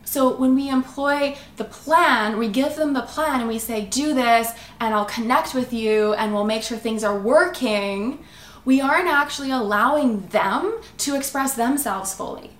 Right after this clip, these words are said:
They are actually resisting us, even on a subconscious level, because they likely don't feel fully seen. They likely don't feel fully heard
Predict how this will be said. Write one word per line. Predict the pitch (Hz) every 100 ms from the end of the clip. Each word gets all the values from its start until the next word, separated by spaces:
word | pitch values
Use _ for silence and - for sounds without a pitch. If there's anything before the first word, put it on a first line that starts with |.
| - 202
They | 262 339
are | 392 -
actually | 247 339 359 339 262
resisting | 247 214 262 339 - 359 269
us, | 220 220
even | 262 311 403 370
on | 294 262
a |
subconscious | 262 254 - 254 240 240 214 233
level, | 302 269 226
because | 240 233 247 254 240 - - -
they | 254 339
likely | 320 311 311
don't | 247 247 -
feel | 247 311 392
fully | - - 202 190
seen. | 196 - 196 208
They | 214 254
likely | 269 269 294
don't | 277 277 -
feel | - 330 403
fully | - 233 208 196
heard | 202 - 208 196 190